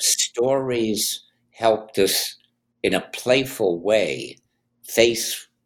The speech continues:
the demons that we're afraid of naming. And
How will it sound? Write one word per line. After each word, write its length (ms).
the 100
demons 1040
that 240
we're 380
afraid 800
of 160
naming. 600
And 560